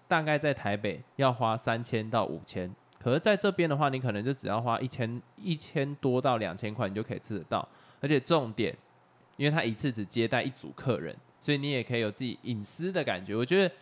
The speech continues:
以私厨来讲，它的级别是非常高的，这个大家可以自己去查啦，就是网站上，然后他也曾经出过书。不管怎样，就是我觉得桃园值得一些好的食物，所以我才真心推荐这一家。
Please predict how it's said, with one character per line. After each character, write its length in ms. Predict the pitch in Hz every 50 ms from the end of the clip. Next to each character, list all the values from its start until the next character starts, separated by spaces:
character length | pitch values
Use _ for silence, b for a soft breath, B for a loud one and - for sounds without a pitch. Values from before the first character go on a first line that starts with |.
| B B B B
以 120 | - 127 123
私 220 | - - 170 180
厨 220 | 175 156 135 120
来 160 | 113 107 107 110
讲， 180 | 117 104 104
它 100 | 113 127
的 80 | 127 120
级 240 | 113 - - 104 101
别 200 | 101 104 101 101
是 160 | - 117 110
非 200 | - - 107 104
常 200 | - 110 95 98 101
高 240 | - 101 85 82 92
的， 120 | - - - - - _ _ _ _ _ _ _ _ _ _ _ _
这 120 | - 202 202
个 80 | 170
大 140 | 139 156 151
家 80 | 151 151
可 100 | 147 139
以 60 | 117
自 100 | - 151
己 80 | 139 123
去 140 | 127 135
查 260 | 131 - - 98 95 95
啦， 200 | 92 87 87 110
就 120 | - 120 117
是 280 | 117 120 117 110 98 123 131 - b b b b b _ -
网 180 | 113 107 101
站 200 | 110 131 123 117
上， 200 | 113 - 120 110
然 80 | 107 110
后 80 | 120
他 100 | 139 143 120
也 40 | 107
曾 160 | - 110 101
经 140 | 104 107 110
出 180 | - - 113
过 220 | 107 - 113 110 107
书。 300 | - - 107 95 92 b b b b b b
不 100 | - 190
管 180 | 180 147 123 123
怎 100 | 120 107
样， 140 | 107 117 120
就 100 | 120 123
是 260 | 127 131 123 110 98 123 - _ _ _ _ _ _ _ _ _ _ _ _ _ _ _
我 80 | - 123
觉 60 | 117
得 60 | 143
桃 200 | 147 139 127 123
园 140 | 120 120 120
值 160 | - - 113
得 160 | 110 113 107 110
一 20 |
些 160 | 107 123 117
好 200 | 120 123 107 95
的 120 | 90 92 92
食 220 | - - 90 85
物， 140 | 95 104 104
所 120 | 101 - 123
以 40 |
我 80 | 117 104
才 180 | 98 123 113 -
真 280 | - - 117 117 120
心 260 | 117 - 120 113 117
推 240 | 117 - 117 110 107
荐 260 | 104 - 110 98 92
这 120 | 92 - 90
一 120 | 92 92
家。 320 | 90 - - - 52 -